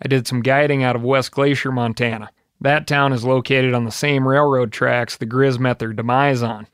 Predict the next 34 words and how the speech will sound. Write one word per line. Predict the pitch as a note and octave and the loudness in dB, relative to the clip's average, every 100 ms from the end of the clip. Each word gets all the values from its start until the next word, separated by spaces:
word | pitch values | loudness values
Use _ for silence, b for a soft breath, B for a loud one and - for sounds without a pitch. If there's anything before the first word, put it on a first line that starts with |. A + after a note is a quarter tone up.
| _ _ | _ _
just | C#3 A#2+ | -4 -4
a | B2 | -2
bit | C3+ C3 | -2 -2
to | - | -6
the | A#2+ | -2
west | B2 C#3+ A#2+ - - _ - | 2 2 0 -6 -12 _ -10
of | - A#2+ | -6 -4
Marias | A#2+ A#2 A2+ A2+ | -2 -2 -4 -6
Pass. | B2+ A#2+ A#2 - - _ | -6 -6 -8 -16 -20 _
One | - C#3 F3 | -2 0 2
day, | D#3 C3 C3 _ _ - | 4 2 -2 _ _ -8
I | B2+ | -6
was | B2 | -2
chatting | D3 C#3 C3+ | 0 0 0
with | C#3 - | -4 -2
an | B2+ | 0
old | D3+ D3+ | 0 0
codger | C#3 B2+ B2 C3 - _ | 2 2 2 -2 -4 _
that | - B2+ | -8 -4
had | B2+ | 0
gotten | C3+ C3+ C3 | 0 0 -2
his | A#2+ | -6
first | - D3+ C3+ | -4 -4 -4
train | - D3+ D#3 | -2 0 2
engineering | C#3+ B2+ A#2+ B2 A#2 A#2 | 2 0 0 0 0 0
job | A#2+ A#2 A#2+ A#2 _ | 0 2 0 -4 _
with | C3 B2 A#2 | -6 -4 0
what | C3 C3+ | 0 0
was | C3 A#2 | -2 -2
then | C3+ D3 C#3 B2+ - | 2 2 2 -2 -6
the | B2 | -8
Burlington | A#2+ C3+ C3 A#2+ - A#2 A#2+ | 0 2 2 -2 -4 -4 0
Northern | C3+ D#3 C#3 A#2+ | 2 2 2 0
Railroad. | A#2+ A#2 A#2 A2+ - | 0 -2 -2 -6 -10